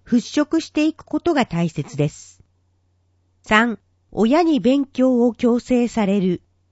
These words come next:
学校から帰ると、勉強しなさいと言われ続けて、勉強したくなる子供はなかなかいないですよね。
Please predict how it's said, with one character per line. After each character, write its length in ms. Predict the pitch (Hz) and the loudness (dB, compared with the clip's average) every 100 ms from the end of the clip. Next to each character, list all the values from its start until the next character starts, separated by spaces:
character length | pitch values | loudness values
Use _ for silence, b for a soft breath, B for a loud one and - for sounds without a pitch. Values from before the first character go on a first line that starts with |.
| _ _ _ _ _ _ _ _ _ _ _ | _ _ _ _ _ _ _ _ _ _ _
学 280 | 175 202 _ | -2 -2 _
校 200 | 311 320 | 2 2
か 140 | 320 | 0
ら 120 | 320 | -2
帰 280 | 302 311 302 | 0 0 2
る 100 | 202 | 0
と、 280 | - 127 - _ _ _ - | 0 -2 -4 _ _ _ 0
勉 220 | 277 277 | 2 2
強 240 | - 311 | 0 0
し 140 | - 269 | 0 -4
な 120 | 294 | -2
さ 200 | 294 254 | -2 -2
い 140 | - - | -4 -6
と 100 | 170 | -4
言 180 | 170 175 | 0 0
わ 80 | 202 | 2
れ 120 | 220 | 0
続 280 | - 196 214 | -2 -2 -2
け 160 | 240 220 | -2 -2
て、 280 | 147 120 - _ _ - | -2 -4 -10 _ _ 0
勉 240 | 175 277 | 2 2
強 240 | - 311 311 | 2 0 -2
し 100 | - | -4
た 140 | 320 | -2
く 100 | 320 | 0
な 140 | 302 330 | 2 2
る 100 | 220 | 0
子 160 | 185 | 0
供 220 | 208 185 202 | 2 2 0
は 120 | 196 | 0
な 160 | 160 | -2
か 120 | - 226 | -2 -4
な 140 | 277 | -2
か 120 | 302 | -2
い 80 | 294 | 0
な 180 | 302 330 | 0 0
い 80 | 226 | 0
で 100 | 226 | -2
す 160 | - | -4
よ 100 | 123 | -4
ね。 240 | 147 170 | -2 -4